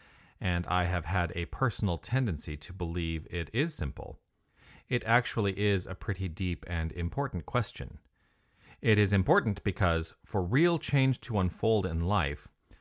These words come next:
I believe we are called upon for constant attention to be paid to our thoughts, beliefs, and feelings. And we may experience that as exhausting.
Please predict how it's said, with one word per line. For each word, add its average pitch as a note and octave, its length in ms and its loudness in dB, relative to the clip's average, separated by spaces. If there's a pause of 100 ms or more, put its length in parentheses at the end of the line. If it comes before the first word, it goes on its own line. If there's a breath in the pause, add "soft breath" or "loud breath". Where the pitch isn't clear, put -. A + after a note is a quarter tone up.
(260 loud breath)
I A#2+ 100 8
believe C3+ 360 6
we A#2+ 140 6
are A2 60 8
called B2 480 0
upon D#2 460 0
for E2 220 -4
constant - 760 0
attention G#2 500 0
to - 120 -10
be D#2+ 80 -2
paid D2+ 520 -4
to - 180 -6
our D2 200 -2
thoughts, - 560 -4 (440 soft breath)
beliefs, E2+ 640 -2 (400)
and F#2+ 180 2
feelings. C2 640 -6 (1200 loud breath)
And A#2 120 6
we C3+ 100 8
may C3 140 8
experience B2 840 2
that F2 440 0 (280)
as F2+ 240 4
exhausting. F#2+ 680 -2